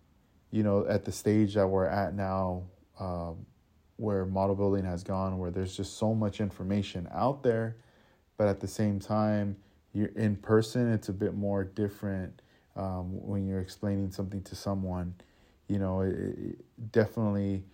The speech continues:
you're gonna be more transparent, explain everything, "This is the way it's done," or "The way I did it." You know, you, you, I'm pretty sure you'll get some good results do-, by doing it this way. Um, another thing too,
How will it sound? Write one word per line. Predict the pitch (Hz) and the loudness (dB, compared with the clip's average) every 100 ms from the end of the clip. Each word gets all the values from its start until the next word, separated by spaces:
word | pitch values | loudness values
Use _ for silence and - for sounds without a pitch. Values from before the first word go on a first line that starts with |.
| _ _ _ _ - | _ _ _ _ -6
you're | 107 110 | 0 2
gonna | 104 | 2
be | 98 101 98 | 2 2 2
more | 95 107 107 | 4 4 4
transparent, | 117 101 - 110 107 104 101 - - _ _ - | 2 -2 0 4 6 4 4 0 -8 _ _ -10
explain | 113 - 120 113 | -10 0 4 6
everything, | 110 107 104 107 104 101 | 6 6 4 2 0 0
"This | 101 | -2
is | 107 | -4
the | 101 | -2
way | 98 98 | 2 2
it's | 92 - | 0 -2
done," | 104 101 101 101 | 0 2 4 4
or | 98 | 4
"The | 95 | 6
way | 98 98 | 6 6
I | 98 | 6
did | 95 98 98 | 4 2 4
it." | 98 95 - - - - | 4 2 -6 -20 -20 -8
You | 107 98 | -2 0
know, | 98 | 2
you, | 98 76 | 0 0
you, | 107 104 - - - - | -2 -4 -6 -14 -20 -8
I'm | 98 | -2
pretty | 110 110 | 2 2
sure | 101 107 | 2 2
you'll | 101 98 | 2 2
get | 101 - | 0 -2
some | 107 | 0
good | 104 | 2
results | 98 92 95 92 - | 2 2 2 0 -4
do-, | - | -6
by | 95 95 | 0 2
doing | 98 98 95 | 2 -2 -2
it | 87 | -6
this | 90 - | -10 -8
way. | 95 98 98 _ _ - - _ | -6 -6 -10 _ _ -20 -20 _
Um, | 104 101 95 92 87 92 _ _ _ _ _ _ _ - | 4 4 4 2 -4 -8 _ _ _ _ _ _ _ -2
another | 123 117 123 123 | 4 6 8 6
thing | 127 113 | 2 0
too, | - 127 123 123 | 2 4 6 4